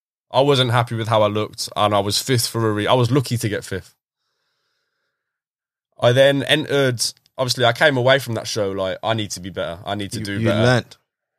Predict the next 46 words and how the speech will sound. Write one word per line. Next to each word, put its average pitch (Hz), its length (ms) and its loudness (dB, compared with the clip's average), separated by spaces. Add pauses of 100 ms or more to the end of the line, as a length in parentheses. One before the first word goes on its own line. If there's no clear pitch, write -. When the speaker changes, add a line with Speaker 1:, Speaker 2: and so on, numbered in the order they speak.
(220)
Speaker 1:
And 107 140 0
I 107 280 6
improved 120 540 0
everything 135 640 -2 (580)
in 117 160 2
an 107 160 0
off 131 160 2
season, 104 320 0
for 117 120 -8
example, 98 340 -6
the 92 60 -12
time 110 240 0
away 107 300 2
from 113 180 -4
competition. 92 560 -6
I 120 140 2
improved 110 460 -2
everything 123 500 -2
I 110 140 4
did 90 340 -6
then 98 380 -2 (640)
to 113 100 -6
make 107 220 0
sure 107 200 -2
that 104 160 0
when 135 140 2
I 151 100 6
went 143 240 2
back - 220 2
to 123 120 -4
that 107 160 -2
competition, 95 680 -8
because 104 280 -4
I, 104 260 4
on 123 140 2
the 110 60 -2
twenty 120 220 0
nineteen, 110 600 0
I, 101 360 2
I 101 80 -4
booked 120 280 -6
in 110 100 -2
for 107 80 -10
the 101 80 -8
same 98 280 0
one 101 260 -4